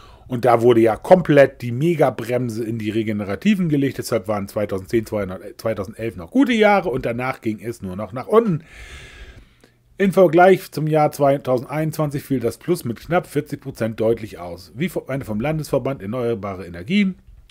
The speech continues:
vorgenommene Auswertung der Meldung im Marktstamm Datenregister zeigt.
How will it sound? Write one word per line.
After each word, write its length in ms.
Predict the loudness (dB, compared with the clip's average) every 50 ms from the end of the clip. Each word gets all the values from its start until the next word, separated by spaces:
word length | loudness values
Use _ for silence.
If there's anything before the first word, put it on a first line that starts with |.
| _ _ _ _
vorgenommene 520 | _ 0 2 2 2 2 0 -2 -4 -4 -4
Auswertung 560 | -4 -4 -4 -2 -2 -4 -4 -4 -6 -8 -6
der 140 | -6 -6 -6
Meldung 480 | -4 -4 -6 -6 -6 -6 -8 -8 -10
im 100 | -10 -10
Marktstamm 800 | -10 -10 -10 -10 -12 -14 -16 -12 -8 -8 -8 -8 -8 -10 -12 -14 _ _ _ _ _ _ _ _ _ _ _ _ _ _ _
Datenregister 840 | -14 -12 -12 -12 -10 -8 -6 -6 -6 -8 -10 -14 -14 -12 -10 -10 -10 -12 -14
zeigt. 720 | -18 -16 -14 -10 -6 -2 -2 -2 -2 -4 -6 -14 -18 -18